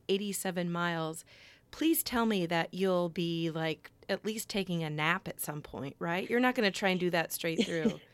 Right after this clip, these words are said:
Speaker 2: No, this, uh, this definitely will be some s-, strategic sleeping,
Speaker 1: Yes.
Speaker 2: uh, whether it's in a ditch or, uh, on the side of the road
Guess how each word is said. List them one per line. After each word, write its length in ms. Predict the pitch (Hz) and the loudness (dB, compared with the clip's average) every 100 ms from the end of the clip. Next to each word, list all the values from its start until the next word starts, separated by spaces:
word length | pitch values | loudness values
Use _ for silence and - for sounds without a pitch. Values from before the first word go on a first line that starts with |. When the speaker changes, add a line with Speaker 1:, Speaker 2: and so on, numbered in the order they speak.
| _ _ - - - 247 | _ _ -20 -16 -14 2
Speaker 2:
No, 300 | 208 190 175 | 6 6 6
this, 340 | 170 233 - - | 6 4 2 -2
uh, 380 | 190 175 175 175 | 2 4 2 4
this 220 | 180 220 | 4 2
definitely 420 | 185 190 - 190 175 | 2 2 4 2 2
will 100 | 175 | 2
be 160 | 180 | 0
some 260 | 170 185 175 | -2 0 -2
s-, 160 | - - _ | -4 -12 _
strategic 640 | - - 208 196 208 185 185 | -16 0 0 2 2 4 2
sleeping, 560 | - 180 165 160 156 160 | 2 -2 0 0 0 -2
Speaker 1:
Yes. 180 | 196 - - - | -4 -6 -10 -2
Speaker 2:
uh, 200 | 165 160 | 0 4
whether 280 | 165 180 180 | 6 6 6
it's 180 | 170 185 | 6 2
in 120 | 170 | 2
a 60 | |
ditch 600 | 175 247 240 - - - - _ _ _ | 4 6 6 2 -6 -8 -12 _ _ _
or, 600 | - 175 160 160 160 - - | 2 4 4 4 2 0 -2
uh, 480 | 165 160 151 151 - | -2 0 0 -2 -2
on 100 | 170 | -2
the 80 | 165 | -2
side 260 | 196 185 | 2 2
of 80 | 185 | 2
the 80 | 180 | 0
road 580 | 170 170 170 170 170 | 2 4 4 4 2